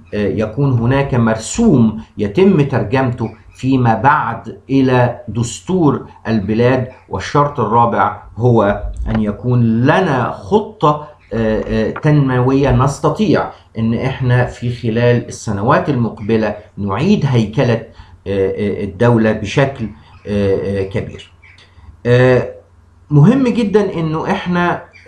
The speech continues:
آه، نتفهم، آه، معنى، آه، الثورة وكيف تقوم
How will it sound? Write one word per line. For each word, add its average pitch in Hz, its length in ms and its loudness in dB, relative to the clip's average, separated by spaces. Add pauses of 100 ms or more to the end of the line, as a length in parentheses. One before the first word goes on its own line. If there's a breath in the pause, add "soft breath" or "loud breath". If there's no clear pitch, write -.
آه، 117 300 -4 (100)
نتفهم، 143 1000 0 (520 soft breath)
آه، 110 200 -2
معنى، 131 540 0
آه، 90 100 -12 (320)
الثورة 151 840 -2 (260 loud breath)
وكيف 165 560 2
تقوم 147 640 -2